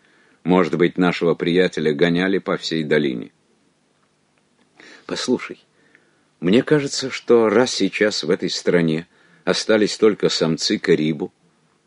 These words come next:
юнец с нами будет всю зиму», сказал Джейми. Надо дать ему имя. Мне надоело звать его «Эй, ты».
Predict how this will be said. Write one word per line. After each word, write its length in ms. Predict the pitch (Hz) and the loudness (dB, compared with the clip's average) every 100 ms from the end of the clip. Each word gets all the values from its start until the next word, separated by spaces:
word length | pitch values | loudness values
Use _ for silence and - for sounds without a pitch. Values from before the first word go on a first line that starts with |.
| _ | _
юнец 460 | 73 80 85 85 104 | -8 0 2 2 0
с 120 | - | -2
нами 280 | 98 104 110 | 0 0 0
будет 320 | 98 113 113 | 0 -2 -2
всю 240 | - - 117 | -6 -4 -4
зиму», 320 | 104 151 117 | -2 -4 -4
сказал 440 | - 67 62 64 | -4 -6 -4 -4
Джейми. 460 | 62 65 58 55 50 _ _ _ _ | -4 -4 -4 -8 -18 _ _ _ _
Надо 280 | 90 90 95 | -2 2 4
дать 300 | 87 85 - | 4 0 -2
ему 260 | 80 78 - | 0 0 -4
имя. 340 | - - 113 - _ _ _ _ _ _ _ - | -8 -10 -10 -18 _ _ _ _ _ _ _ -2
Мне 300 | 92 98 98 | 2 4 6
надоело 560 | 98 98 107 92 76 | 4 4 4 2 2
звать 400 | 67 65 69 - | -2 -4 -6 -6
его 300 | 67 62 57 _ | -8 -6 -8 _
«Эй, 200 | 76 65 | -4 -4
ты». 300 | - - - | -4 -6 -6